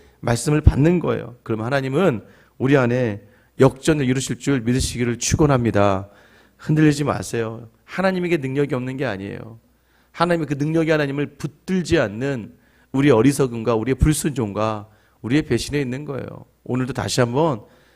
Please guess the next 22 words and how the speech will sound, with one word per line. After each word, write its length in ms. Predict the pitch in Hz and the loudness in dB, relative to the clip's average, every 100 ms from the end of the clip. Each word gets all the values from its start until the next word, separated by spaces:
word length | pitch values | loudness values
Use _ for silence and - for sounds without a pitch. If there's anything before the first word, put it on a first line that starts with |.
| _ | _
내게 240 | 117 143 151 | 0 4 4
은혜 160 | 151 | 4
주신 260 | 160 147 175 | 0 -2 -2
하나님, 540 | 143 120 123 131 113 - | -2 -2 -4 -8 -10 -6
능력 280 | 139 160 165 | 0 2 2
주신 240 | 170 175 | 0 -2
하나님, 560 | 165 127 117 131 127 104 _ _ _ _ | -2 -2 -2 -4 -8 -12 _ _ _ _
그 120 | - 175 | 4 8
하나님을 360 | 180 180 202 | 8 6 2
붙들며, 680 | 147 - 131 127 135 120 110 - - | 0 0 0 2 0 -2 -6 -16 -4
여러분, 200 | 135 147 | 2 6
어제 160 | 143 165 | 6 6
우리가 240 | 147 147 | 4 4
무엇을 320 | 131 147 156 | 6 4 6
나누었습니까? 680 | 135 123 127 135 120 135 156 - - - | 2 2 -2 -4 -6 -4 -6 -8 -20 0
언약궤 580 | 127 165 175 - 180 135 | 4 4 2 2 2 2
형식을 400 | 226 247 254 233 | 0 0 0 0
가져간다고 720 | - 143 180 175 165 156 160 139 - - _ | -2 -2 2 2 2 2 2 0 -6 -20 _
능력이 340 | 139 170 185 | -2 2 2
나타나는 440 | 165 131 143 143 135 | 2 0 0 -2 -4
게 80 | 127 | -4
아니에요. 320 | 90 104 | -4 -8